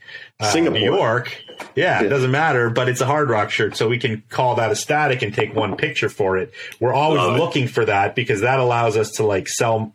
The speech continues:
Speaker 1: deeper into a S K U, right?
Speaker 2: Oh.
Speaker 1: And that's, that's the biggest, probably one of the biggest single most challenges with vintage and secondhand in general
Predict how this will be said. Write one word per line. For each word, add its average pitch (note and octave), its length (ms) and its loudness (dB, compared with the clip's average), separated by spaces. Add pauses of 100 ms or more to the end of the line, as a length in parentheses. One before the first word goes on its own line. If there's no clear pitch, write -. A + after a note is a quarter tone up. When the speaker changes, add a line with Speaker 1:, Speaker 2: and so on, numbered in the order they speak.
(340)
Speaker 1:
deeper C3 340 2
into G#2+ 200 0
a - 20 2
S - 200 -2
K C3 120 -2
U, C3 220 2
right? A2 360 0 (640)
Speaker 2:
Oh. A#2 360 0
Speaker 1:
And C3 160 2
that's, F3 220 0 (180)
that's F3+ 280 0
the G3+ 80 0
biggest, G#3+ 600 -2 (280)
probably G#3+ 320 2
one F#3+ 160 2
of F3+ 40 0
the D3+ 80 2
biggest F3 520 -2
single E3 240 0
most D3+ 320 0
challenges C#3+ 500 0
with A#2 140 -2
vintage A#2+ 580 -2
and A2 140 -4
secondhand A2+ 560 0
in G2 180 -4
general G#2 760 0